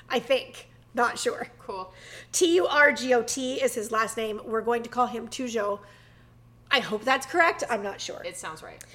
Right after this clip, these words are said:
Speaker 1: He was the Baron de Allouville,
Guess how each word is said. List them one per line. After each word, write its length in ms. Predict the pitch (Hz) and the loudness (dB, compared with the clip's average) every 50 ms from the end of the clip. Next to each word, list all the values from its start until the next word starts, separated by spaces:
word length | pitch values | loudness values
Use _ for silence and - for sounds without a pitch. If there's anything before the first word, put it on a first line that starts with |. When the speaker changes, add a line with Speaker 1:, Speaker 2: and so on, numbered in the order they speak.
| - - - | -20 -20 -20
Speaker 1:
He 220 | - - 339 370 | 0 4 6 6
was 320 | 392 403 381 349 349 - 247 | 10 12 10 10 10 8 -2
the 300 | 294 285 285 285 285 277 285 - - - - - - - _ - | -4 -2 -2 2 2 2 2 2 -12 -20 -20 -20 -20 -20 _ -12
Baron 720 | 220 180 240 240 240 240 294 320 349 370 359 - - - 196 | 2 4 4 6 6 4 4 4 4 2 0 -4 -8 -8 2
de 340 | - 254 254 254 247 254 254 - - - - | 6 6 8 8 6 4 0 -4 -16 -8 -4
Allouville, 760 | 233 220 214 214 214 214 202 185 185 247 254 226 - - | -2 -2 0 -2 -2 -4 -6 -6 -6 -6 -6 -6 -10 -12